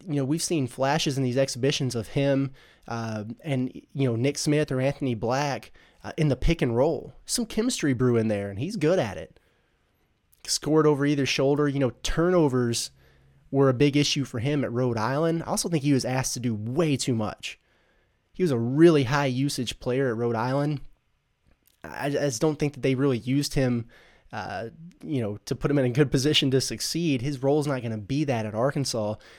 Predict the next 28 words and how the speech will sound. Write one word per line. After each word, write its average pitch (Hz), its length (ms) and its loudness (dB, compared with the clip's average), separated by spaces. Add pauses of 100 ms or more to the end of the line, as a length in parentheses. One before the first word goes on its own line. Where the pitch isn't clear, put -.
So - 160 0
far, 185 220 2
so 139 200 2
good. 131 280 2
He 120 60 2
hasn't 139 180 0
been 139 80 0
turning 139 320 -2
it 117 40 -2
over 131 300 0
a 107 60 -2
ton. 113 400 -4 (340)
Uh, - 60 -8
if - 100 -6
he 165 60 -6
can 175 100 -2
play 156 180 2
within 139 280 2
himself, 117 680 0 (600)
I - 20 -16
think 196 160 -4
he 165 60 -4
could 160 100 0
be 147 120 4
a 135 60 2
good 123 140 2
option 117 440 -2
there. 87 260 -10